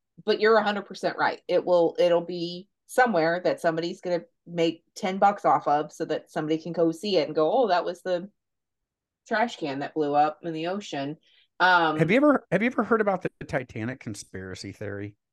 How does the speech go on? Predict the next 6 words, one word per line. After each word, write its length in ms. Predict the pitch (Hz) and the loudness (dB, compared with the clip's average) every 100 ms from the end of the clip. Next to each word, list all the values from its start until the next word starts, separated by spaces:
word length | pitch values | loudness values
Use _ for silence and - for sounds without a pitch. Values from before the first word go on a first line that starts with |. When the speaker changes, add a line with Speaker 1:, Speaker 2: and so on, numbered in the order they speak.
| _ _ 208 | _ _ -6
Speaker 1:
Ooh, 160 | 262 | -2
what's 300 | 233 170 175 | -2 -4 -6
that? 420 | - 156 190 165 - _ _ _ _ _ | -12 -12 -12 -16 -20 _ _ _ _ _
Speaker 2:
Speaking 640 | - - 143 143 151 139 | -20 -2 -2 2 0 2
of, 360 | 131 127 123 117 117 | 4 4 2 -2 -2
uh, 460 | 117 113 104 101 | 0 2 0 -2